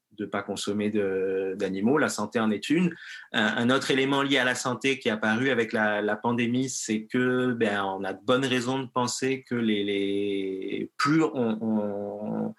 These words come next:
on exploite les animaux, plus, euh, il y a des chances qu'il y ait des zoonoses. Qui se, donc, la, la, la, la covid dix-neuf, c'est une zoonose, c'est une maladie qui,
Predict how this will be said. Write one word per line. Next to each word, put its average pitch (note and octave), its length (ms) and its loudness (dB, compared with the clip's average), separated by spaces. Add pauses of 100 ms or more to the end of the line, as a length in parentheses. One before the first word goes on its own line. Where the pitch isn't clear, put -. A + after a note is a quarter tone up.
(340)
on A2 220 4
exploite D3 600 0
les C#3 200 2
animaux, C#3+ 800 0
plus, C#3+ 640 4
euh, B2 200 2
il A2+ 160 0
y A2 60 0
a G#2 60 0
des A2 100 2
chances B2+ 380 0
qu'il A#2 120 -2
y A2 40 4
ait - 20 6
des G#2+ 60 4
zoonoses. B2+ 800 0 (100)
Qui A2+ 120 -16
se, - 180 -4
donc, G#2+ 260 0
la, G#2+ 160 4
la, G#2 200 0
la, G#2 360 -4
la A2 200 -2
covid A#2 280 -2
dix-neuf, A#2+ 380 0
c'est - 160 0
une C3+ 120 0
zoonose, C3 460 0
c'est A#2+ 100 -4
une G#2+ 60 0
maladie G#2 380 0
qui, G2+ 300 -6